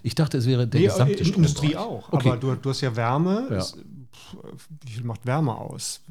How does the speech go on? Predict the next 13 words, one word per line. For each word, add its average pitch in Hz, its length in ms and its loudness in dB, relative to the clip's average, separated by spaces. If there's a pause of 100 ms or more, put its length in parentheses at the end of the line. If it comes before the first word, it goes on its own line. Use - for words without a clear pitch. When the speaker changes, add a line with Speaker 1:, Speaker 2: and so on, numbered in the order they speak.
(120)
Speaker 2:
Wärme 117 200 -2
macht, 120 300 -4
macht 107 160 -10
sehr 135 180 2
viel 117 200 -4
aus. 117 420 -10 (600)
Speaker 1:
Da 78 120 -18
brauchen 82 140 -8
wir 117 100 0
Speaker 2:
Äh, 107 40 -4
Speaker 1:
nicht 107 80 -6 (140)
so - 40 -16
breiten. - 240 -18